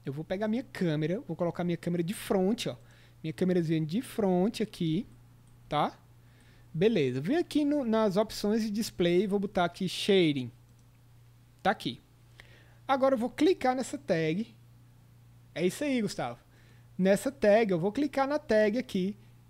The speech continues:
e vou botar aqui, ó, fit to region ou fit to object. Fit to object, ele não fez nada. Fit to region, ele vai pedir pra eu demarcar uma região.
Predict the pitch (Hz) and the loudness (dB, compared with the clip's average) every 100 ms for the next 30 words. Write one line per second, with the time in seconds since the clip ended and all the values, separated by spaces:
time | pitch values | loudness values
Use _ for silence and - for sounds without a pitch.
0 | - 196 180 208 233 - 180 151 - 139 | -6 0 2 2 0 0 0 0 -2 -6
1 | - - - - - 285 - - 269 240 | -6 -12 -18 -6 2 2 2 -2 4 6
2 | 220 220 247 - - - - 220 - - | 6 4 0 -2 -4 -4 -4 -4 -4 0
3 | 208 165 151 104 - - - - 302 - | 2 2 0 -10 -14 -18 -6 0 0 0
4 | 262 226 208 226 247 - 208 196 185 185 | 0 2 2 0 -4 -6 -2 -2 0 -2
5 | 190 180 135 143 - - - - - 247 | -2 -2 -4 -10 -18 -20 -20 -20 -6 0
6 | 220 - - - 233 196 156 147 156 262 | 0 -2 -8 -2 2 4 4 2 0 -4
7 | - 196 180 190 190 175 190 180 185 202 | -2 -2 0 0 0 -2 -2 0 2 2
8 | 214 202 - 165 170 180 185 180 214 147 | 0 -2 -6 -4 0 0 0 -2 -6 -6
9 | 139 | -10